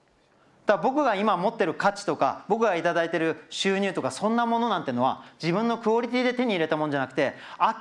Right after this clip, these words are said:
明らかに僕に皆さんがつけてくれてるものだと思うんですね。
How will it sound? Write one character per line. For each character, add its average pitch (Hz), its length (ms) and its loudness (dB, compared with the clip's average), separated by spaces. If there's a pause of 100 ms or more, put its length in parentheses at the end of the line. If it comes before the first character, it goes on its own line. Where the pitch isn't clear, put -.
明 320 80 4
ら 311 120 4
か 294 140 2
に 285 280 0 (920)
僕 247 260 4
に 254 320 0
皆 202 220 2
さ 208 140 -2
ん 208 100 0
が 262 120 2
つ - 120 -16
け 254 120 2
て 190 100 0
く 156 140 -4
れ 151 100 2
て 160 100 0
る 151 60 2
も 156 140 0
の 185 80 0
だ 131 140 -2
と 117 140 -4
思 139 180 0
う 117 40 -2
ん 95 40 -8
で 90 60 -14
す - 100 -14
ね。 139 160 -6